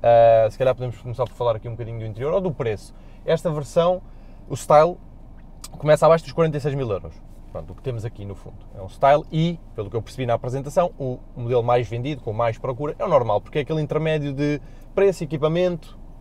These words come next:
performance, portanto já, já se espera isso. Claro que depois as Panamericana e a Aventura vão ser para um nicho, aquele nicho de pick-up, pick-up premium, o que temos como pick-up premium, que é raro.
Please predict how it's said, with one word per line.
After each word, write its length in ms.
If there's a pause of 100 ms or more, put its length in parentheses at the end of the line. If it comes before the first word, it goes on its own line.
(160)
performance, 680 (340)
portanto 180
já, 220
já 200
se 60
espera 220
isso. 160
Claro 160
que 40
depois 140
as 60
Panamericana 580
e 60
a 40
Aventura 460 (300)
vão 160
ser 180
para 140
um 60
nicho, 440
aquele 220
nicho 240
de 60
pick-up, 360 (320)
pick-up 320 (140)
premium, 380
o 80
que 100
temos 240
como 220
pick-up 420
premium, 340 (440)
que 420
é 80
raro. 320